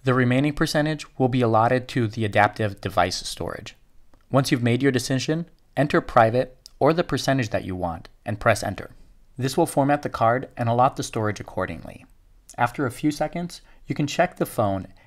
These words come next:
and you'll see that the device storage on the G six is higher than it was before. In my case, I allotted fifty percent of a two hundred gigabyte card to device storage, giving me a total of a hundred and twenty-four gigabytes.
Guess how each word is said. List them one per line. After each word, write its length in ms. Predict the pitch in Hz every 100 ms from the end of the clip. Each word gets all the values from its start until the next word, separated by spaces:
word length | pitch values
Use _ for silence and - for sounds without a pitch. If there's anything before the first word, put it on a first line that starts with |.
| -
and 120 | 127
you'll 100 | 143
see 220 | - 170
that 220 | 170 160
the 120 | -
device 380 | 120 113 120 127
storage 420 | - - 110 104
on 100 | 98
the 80 | 95
G 200 | 90 104
six 340 | - 98 104 -
is 200 | - 107
higher 480 | - 131 131 135 139
than 160 | 113
it 80 | 98
was 180 | 95 92
before. 480 | - - - - - _ _ _ _ -
In 140 | 117
my 160 | 113 127
case, 400 | 147 175 - - _
I 80 | 127
allotted 360 | 151 160 147 110
fifty 360 | - 143 -
percent 480 | 160 127 - 107 107
of 160 | - 107
a 40 |
two 200 | - 135
hundred 300 | 131 123 104
gigabyte 400 | 101 98 95 85
card 400 | - - 82 - - - -
to 100 | -
device 340 | 131 113 104 -
storage, 480 | - 95 - - - - - _ -
giving 260 | 135 147 165
me 80 |
a 60 | 147
total 440 | 117 120 120 127 -
of 120 | 101
a 60 | 104
hundred 400 | - 120 131 131
and 160 | 104
twenty-four 460 | - 104 101 - 90
gigabytes. 580 | 95 92 85 82 -